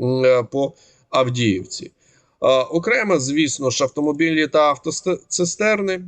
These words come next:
тисяча вісімсот тридцять один. Абсолютний рекорд. Тут цікаво ще те, що фактично, е, останні три місяці — це дуже високі показники, також і рекордні. І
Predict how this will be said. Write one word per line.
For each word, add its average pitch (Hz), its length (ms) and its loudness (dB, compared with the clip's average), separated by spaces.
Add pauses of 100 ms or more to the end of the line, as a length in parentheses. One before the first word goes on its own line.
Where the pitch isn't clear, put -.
(220)
тисяча 196 400 -2
вісімсот 131 500 -4
тридцять 135 400 -4
один. 107 320 -6 (160)
Абсолютний 156 760 2
рекорд. 127 360 0 (160)
Тут 196 200 -2
цікаво 180 440 4
ще 170 200 2
те, 202 200 -2
що 170 320 2 (240)
фактично, 165 680 2
е, 143 40 2 (600)
останні 156 480 0
три 156 180 0
місяці — 156 460 0
це 139 320 2
дуже 127 540 2
високі 123 760 0
показники, 147 840 0 (320)
також 143 400 2
і 131 60 2
рекордні. 127 640 0 (440)
І 135 500 2